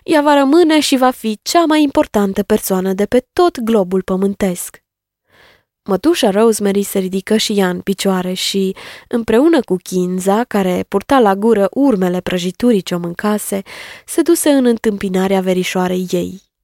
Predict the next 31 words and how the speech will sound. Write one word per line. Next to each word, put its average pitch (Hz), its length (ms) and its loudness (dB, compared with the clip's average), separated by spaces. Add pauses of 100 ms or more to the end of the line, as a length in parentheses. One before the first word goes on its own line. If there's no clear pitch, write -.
(240)
Ochii 240 340 -2
lor 190 200 0
se 190 180 -4
întâlniră 233 600 2
deasupra 240 540 -2
capului 202 500 0
lui 214 140 2
Jenny, 208 480 -2 (360)
cu 359 180 -2
mult 233 220 2
înțeles 190 640 0
semnificativ. 196 1080 -6 (800)
Doar 202 320 0
pentru 190 360 -2
amândouă 185 680 2
era 185 380 0
darul 269 500 2
plin 190 280 -2
de 190 100 0
bucurie 202 640 0 (380)
de 254 140 -2
a 269 80 2
o 277 40 2
vedea 269 380 2
pe 320 100 0
fetița 196 520 -2
așa 196 220 0
de 208 120 2
veselă 214 520 0
și 190 160 -8
voinică, 208 640 0